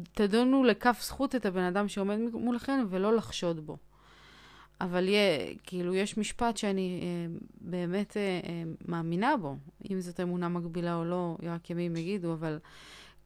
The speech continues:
כבדהו וחשדהו. אם יש משהו בלב שלכן שמתריע על איזשהו,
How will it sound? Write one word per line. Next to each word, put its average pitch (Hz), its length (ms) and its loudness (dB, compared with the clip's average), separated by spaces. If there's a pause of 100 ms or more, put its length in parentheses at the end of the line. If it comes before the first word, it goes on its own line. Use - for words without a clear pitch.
(140)
כבדהו 220 540 8
וחשדהו. 160 600 -2 (2250)
אם 269 200 6
יש 262 340 4
משהו 269 420 4
בלב 233 280 6
שלכן 175 480 0
שמתריע 202 1500 -2 (280)
על 180 280 -2 (280)
איזשהו, 226 720 0